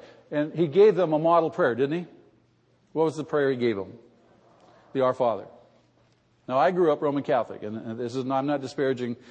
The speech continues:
Roman Catholicism, so if you're Catholic, please don't take offense. I grew up Roman Catholic.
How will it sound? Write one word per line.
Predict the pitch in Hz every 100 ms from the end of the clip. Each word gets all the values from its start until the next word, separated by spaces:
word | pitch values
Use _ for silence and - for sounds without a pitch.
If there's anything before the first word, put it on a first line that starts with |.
| - -
Roman | 131 127
Catholicism, | 120 127 120 120 123 117
so | 113 113
if |
you're | 110
Catholic, | 107 123 120 117 -
please | 120 110 104
don't | 113 113 - - - _ _ _
take | - 107
offense. | - 113 95 - - - - _ -
I | 214
grew | 196
up | 175
Roman | 165 139
Catholic. | 135 156 -